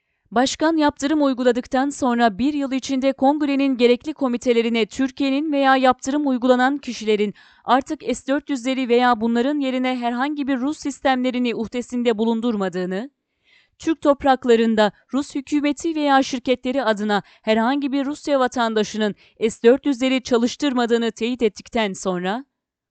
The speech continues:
Türkiye'den Türk hükümetinin veya hükümet adına başka bir tarafın S dört yüz veya onun yerini alabilecek bir sistemi tekrar edinmek için C A A T S A'nın iki yüz otuz birinci bölümünün kapsamına girecek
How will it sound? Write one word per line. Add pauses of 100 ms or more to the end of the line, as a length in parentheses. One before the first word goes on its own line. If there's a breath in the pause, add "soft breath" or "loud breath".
(600)
Türkiye'den
Türk
hükümetinin
veya
hükümet
adına
başka
bir
tarafın (140)
S
dört
yüz
veya
onun
yerini
alabilecek
bir
sistemi (260 soft breath)
tekrar
edinmek
için (280 soft breath)
C
A
A
T
S
A'nın
iki
yüz
otuz
birinci
bölümünün
kapsamına
girecek